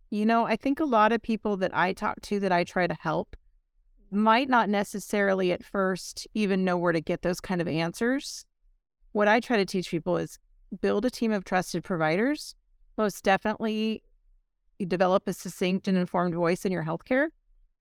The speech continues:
And I feel like you both, especially you being a provider, understand the importance of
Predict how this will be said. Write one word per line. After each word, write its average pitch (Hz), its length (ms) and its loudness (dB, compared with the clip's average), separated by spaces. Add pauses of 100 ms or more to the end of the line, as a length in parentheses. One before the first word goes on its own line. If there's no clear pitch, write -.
(140)
And 190 460 0 (560)
I 202 200 2 (240)
feel 226 200 2
like 196 480 0 (220)
you 196 220 0
both, 180 460 4
especially 180 460 -2
you 175 160 -4
being 165 200 -2
a 151 60 -6
provider, 170 540 0 (800)
understand 196 600 0
the 190 60 0
importance 180 500 -4
of 170 220 -2